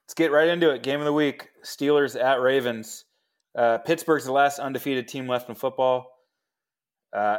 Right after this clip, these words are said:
I don't even think they've had to open it up really yet. They got a big lead in that game against the Titans and kinda sat on it and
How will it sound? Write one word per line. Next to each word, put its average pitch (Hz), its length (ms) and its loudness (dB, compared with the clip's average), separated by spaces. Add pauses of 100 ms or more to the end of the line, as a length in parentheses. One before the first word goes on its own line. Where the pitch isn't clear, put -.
I 127 160 4
don't 262 100 0
even 170 180 -2
think 143 180 0
they've 120 160 0
had 127 260 0
to 117 100 0
open 135 280 -2
it 104 140 -2
up 117 220 0
really 160 260 0
yet. 160 200 2
They 160 100 -2
got 151 140 2
a 92 160 -6
big 123 240 0
lead 123 500 -2
in 117 120 -12
that 113 160 -4
game 120 200 -4
against 113 240 -4
the 101 60 -18
Titans 117 520 -4
and 107 120 -18
kinda 104 220 -6
sat 110 340 0
on 120 160 2
it 120 180 0
and 92 160 -18